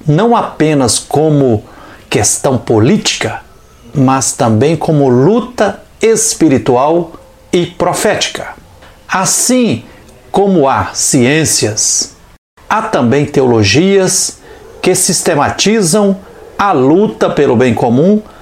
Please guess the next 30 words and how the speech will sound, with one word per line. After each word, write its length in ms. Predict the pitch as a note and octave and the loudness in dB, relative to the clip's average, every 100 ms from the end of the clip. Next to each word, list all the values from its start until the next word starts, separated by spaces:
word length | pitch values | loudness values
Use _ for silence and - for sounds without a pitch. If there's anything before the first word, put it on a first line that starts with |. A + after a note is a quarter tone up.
| - - - | -20 -20 -4
a 140 | - - | -2 -2
partir 600 | G#3 F3+ - - D#3+ E3+ | -2 -2 -2 0 2 2
de 120 | F#3+ | 2
uma 220 | F#3 E3+ | 2 0
fé 480 | - - F3 F3+ - - - | -2 -2 -2 -2 -6 -16 -4
emancipatória, 1300 | G#3 A#3 G#3 G3+ - G#3 G#3 G3 G3+ F#3+ A2+ F#2+ F#2 - _ _ - | 0 2 2 0 0 -2 -2 -2 0 0 0 0 -4 -10 _ _ -4
ou 160 | F3 | -2
seja, 520 | - C#3+ A2+ G2 G#2 - - - | 0 0 2 0 -4 -10 -20 -20
fé 600 | - - - C3 E3 G3 | -16 -10 -4 0 2 2
no 120 | F#3+ D#3+ | 2 2
Deus 320 | B2+ B2+ A2 | 2 2 0
da 140 | G#2+ | -2
vida 640 | F2+ E3+ G#3+ E3+ G#3+ G3 - - - - - | 0 0 2 2 0 -2 -8 -20 -20 -16 -2
e 100 | G#3 | 0
no 140 | G3+ | 2
Evangelho 800 | G3 F3 F3+ A#2 A#2+ C#3 D3+ D#3 | 2 2 0 0 2 2 2 2
de 120 | D3 | 2
Jesus 380 | D3 F3+ D#3 E3 | 2 2 2 0
Cristo. 600 | - G#3 - - A#2 G2 - - _ _ - C4+ | 0 0 0 -2 -4 -4 -8 -20 _ _ -8 -2
Na 100 | B3+ | 0
realidade 720 | A#3 E3 A#2+ D3 D3 G#2+ - - | 2 2 2 2 2 -2 -4 -4
conflituosa 1080 | C4 C#4+ B3 - C#3+ C#3+ B2+ A2+ B2 A#2+ A#2 | 0 2 2 2 0 2 0 2 2 0 0
e 80 | G#2+ - - | -2 -6 -2
contraditória 1120 | A#3+ B3 A#3 E3 D#3 A#2+ A2 C#3+ D#3 D3 A#2+ | 0 2 0 -2 0 0 -2 0 0 2 2
da 140 | A2+ B2+ | 0 -2
sociedade 680 | - B2 B2+ A2 A#2 G#2+ | -2 0 0 2 2 0
capitalista 840 | - G#2 - G#2 G#2+ D3+ C#3+ - B2 | -2 -4 -2 0 2 2 0 0 0
em 100 | A2+ | 0
que 140 | B2 | 0
vivemos, 840 | G#2+ G#2+ G#2 G3 C#3+ G2 - - | 2 2 2 2 2 0 -2 -8